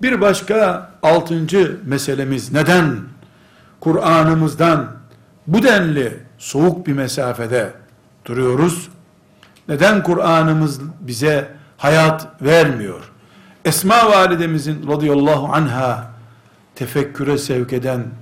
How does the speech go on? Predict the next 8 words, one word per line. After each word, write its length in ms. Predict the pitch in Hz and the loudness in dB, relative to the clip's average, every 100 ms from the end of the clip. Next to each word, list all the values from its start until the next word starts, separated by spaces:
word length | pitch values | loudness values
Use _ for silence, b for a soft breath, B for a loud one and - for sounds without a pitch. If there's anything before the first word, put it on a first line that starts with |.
| - | -8
mesajından 880 | 127 131 139 117 127 123 123 113 117 | -6 -4 -4 -4 -6 -4 -4 -4 -6
bugün 380 | 139 135 110 B B B B 143 | -4 -6 -6 B B B B 2
ne 80 | |
anlamalıyız 800 | 180 180 156 143 131 117 113 104 | 4 6 4 0 -2 -6 -8 -8
sorusunun 800 | - 160 135 123 - 123 170 196 - | -10 -8 -6 -6 -8 -4 -2 -4 -4
altıncı 540 | 151 170 127 135 139 156 | 0 0 -2 -8 -6 -4
cevabı 520 | 120 107 95 92 101 | -4 -6 -8 -14 -12
kardeşlerim. 680 | 123 120 117 107 - 117 | -8 -8 -8 -14 -16 -16